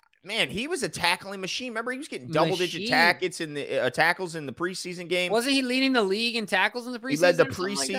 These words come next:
Speaker 1: preseason in tackles. Yeah, so
Speaker 2: Yeah.
Speaker 1: I wanna see what this guy's got after coming back from the injury, full off season to train,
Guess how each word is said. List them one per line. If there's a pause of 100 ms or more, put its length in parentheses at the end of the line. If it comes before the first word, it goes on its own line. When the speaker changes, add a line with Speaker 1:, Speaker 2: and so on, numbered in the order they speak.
(100)
Speaker 1:
preseason
in
tackles.
Yeah,
so
Speaker 2:
Yeah. (520)
Speaker 1:
I
wanna
see
what
this
guy's
got
after
coming
back
from
the
injury,
full
off
season
to
train,